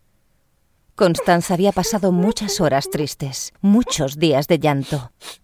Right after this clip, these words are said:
y muchas noches de doloroso insomnio. Había cerrado sus puertas a todos los visitantes y, como doña Olivia de la doceava noche,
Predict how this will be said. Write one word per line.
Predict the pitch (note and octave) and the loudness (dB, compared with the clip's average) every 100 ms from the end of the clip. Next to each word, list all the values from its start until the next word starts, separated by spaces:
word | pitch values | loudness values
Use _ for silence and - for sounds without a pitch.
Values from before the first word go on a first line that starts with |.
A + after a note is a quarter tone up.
| - | -2
y | A3+ | 2
muchas | G#3 G3 F#3+ C3+ - | 4 2 0 -4 -2
noches | D3+ C#3+ - E3+ | -4 -4 -2 0
de | E3 E3+ | 2 4
doloroso | E3+ D#3 E3 D3+ - | 4 4 2 0 -6
insomnio. | A2 C3 - A#2+ C3 C#3 C3 - _ _ _ _ _ _ - | -6 -6 -4 -4 -6 -8 -10 -20 _ _ _ _ _ _ -2
Había | G#3 B3 C#4 | 0 0 -2
cerrado | - E3+ D#3 D3 D3+ | 0 -2 0 -2 0
sus | G#3 - | 0 -2
puertas | - F3 - F3 | 2 2 2 -2
a | F3+ | -2
todos | - E3+ E3 | -2 0 0
los | F3 E3+ | 2 0
visitantes | D#3 - D3+ C3+ D3 - C3+ - - - | -2 -6 -6 -4 -4 -6 -10 -10 -14 -14
y, | - G#3+ F#3 D3+ - - | -4 0 0 -2 -6 4
como | G#3 F#3 E3 | 4 6 4
doña | F3+ F3 D3+ | 4 4 2
Olivia | C#3+ D#3 G#3+ G3 D#3 | 2 0 0 2 2
de | D3+ | 4
la | C#3+ | 2
doceava | D3 - D3 D3 D#3+ | 0 0 2 4 4
noche, | E3 F3 - D#3 F3+ | 4 0 -2 -4 -4